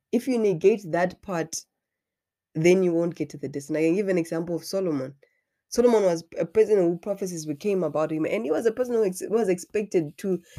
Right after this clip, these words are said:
literally be greater than David because he was wiser than David. He was the wisest man to ever live, right? But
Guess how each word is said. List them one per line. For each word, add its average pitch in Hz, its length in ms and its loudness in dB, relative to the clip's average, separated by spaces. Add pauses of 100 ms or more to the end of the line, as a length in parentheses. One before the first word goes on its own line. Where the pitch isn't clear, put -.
(140)
literally 240 320 4
be 175 440 -4 (340)
greater 247 240 4
than 196 160 2
David 196 300 2
because 185 240 0
he 208 60 -2
was 185 200 0
wiser 208 300 -2
than 151 160 0
David. 139 220 -2
He 139 60 -2
was 185 120 2
the 185 100 2
wisest 208 320 0
man 202 180 -2
to 196 120 -2
ever 190 180 0
live, 185 340 2 (440)
right? 226 260 4 (1300)
But 185 360 6